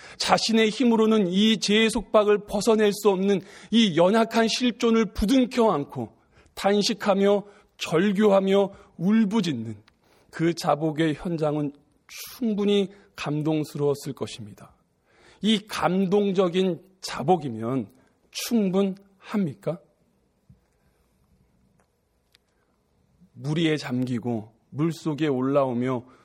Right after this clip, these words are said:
눈물을 훔치는, 세례받는 그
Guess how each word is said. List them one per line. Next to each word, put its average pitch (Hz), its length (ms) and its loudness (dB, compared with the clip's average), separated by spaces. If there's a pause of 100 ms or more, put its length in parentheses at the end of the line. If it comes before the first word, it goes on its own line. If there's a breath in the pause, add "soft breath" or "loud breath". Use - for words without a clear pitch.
(120)
눈물을 185 720 0
훔치는, 135 800 -4 (440 soft breath)
세례받는 156 960 0 (280 loud breath)
그 180 480 -2